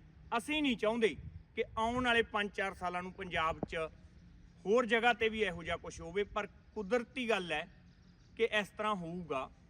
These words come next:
ਕਿਉਂਕਿ ਆਮ ਲੋਕਾਂ ਦਾ ਇਹਨਾਂ ਵੱਡੇ ਰਜਵਾੜਿਆਂ ਨੂੰ ਕੋਈ ਫਿਕਰ ਨਹੀਂ ਗਾ। ਸੋ ਇਹ ਇੱਕ ਤਰਾਸਦੀ ਦਿਖਾਈ ਹੈ ਬਠਿੰਡਾ ਗੋਨਿਆਣਾ ਰੋਡ ਦੀ। ਅੱਛਾ, ਜਦੋਂ ਤੁਸੀਂ ਵੜੋਗੇ, ਇੱਕ ਗੱਲ ਮੈਂ ਹੋਰ ਐਡ ਕਰਦੇ ਹਾਂ,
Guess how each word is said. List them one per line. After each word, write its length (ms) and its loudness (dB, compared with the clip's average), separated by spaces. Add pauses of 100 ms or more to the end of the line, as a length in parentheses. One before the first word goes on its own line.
ਕਿਉਂਕਿ 360 0
ਆਮ 260 2
ਲੋਕਾਂ 360 2
ਦਾ 280 4 (220)
ਇਹਨਾਂ 220 0
ਵੱਡੇ 360 -2
ਰਜਵਾੜਿਆਂ 560 -2
ਨੂੰ 200 -10 (480)
ਕੋਈ 180 -2
ਫਿਕਰ 300 -8
ਨਹੀਂ 200 -8
ਗਾ। 140 -6 (320)
ਸੋ 220 2
ਇਹ 180 2
ਇੱਕ 160 -4
ਤਰਾਸਦੀ 440 2
ਦਿਖਾਈ 360 0
ਹੈ 60 2
ਬਠਿੰਡਾ 680 4 (380)
ਗੋਨਿਆਣਾ 340 4
ਰੋਡ 200 2
ਦੀ। 140 -2
ਅੱਛਾ, 200 0
ਜਦੋਂ 180 -4
ਤੁਸੀਂ 240 -6
ਵੜੋਗੇ, 440 2
ਇੱਕ 120 -6
ਗੱਲ 160 0
ਮੈਂ 140 0
ਹੋਰ 240 -2
ਐਡ 140 2
ਕਰਦੇ 340 -6
ਹਾਂ, 100 -8